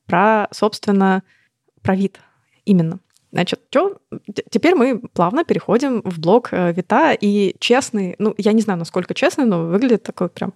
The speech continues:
х-, х-, хороший, трогательный рассказ о том, э, с чем, какие проблемы возникли у команды Вита. Э, ребята делают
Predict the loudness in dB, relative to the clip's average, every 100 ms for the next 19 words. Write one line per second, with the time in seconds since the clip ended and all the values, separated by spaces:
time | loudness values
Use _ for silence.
0 | -12 -14 -14 -6 0 0 0 -6 -10 -14
1 | 0 0 0 -2 -2 -4 -2 -2 0 0
2 | 0 0 -8 -20 -20 -4 -2 0 -4 -2
3 | -2 0 -2 -4 -8 _ _ _ _ _
4 | -20 -20 _ -6 0 0 2 0 2 2
5 | 0 0 0 0 -2 0 0 0 -6 -8
6 | -12 _ _ _ _ _ _ _ 0 2
7 | 2 0 -6 _ -20 _ _ -4 2 2
8 | 2 2 2 2 4 4 6 4 -2